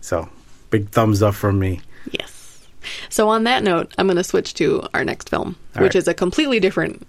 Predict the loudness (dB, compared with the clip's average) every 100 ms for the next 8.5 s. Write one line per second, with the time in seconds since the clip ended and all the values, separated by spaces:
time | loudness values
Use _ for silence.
0 | -2 2 2 0 -4 -8 -14 -20 -2 2
1 | 2 2 2 2 2 0 0 2 2 2
2 | 2 0 0 0 0 0 -2 0 -2 -4
3 | -2 0 0 -2 -2 0 0 0 -2 -4
4 | -6 -12 -18 -6 2 4 4 4 4 4
5 | 4 4 4 2 2 2 2 2 0 -4
6 | -4 -6 0 0 0 0 4 6 4 6
7 | 4 6 4 4 4 6 6 6 4 4
8 | 4 4 4 4 0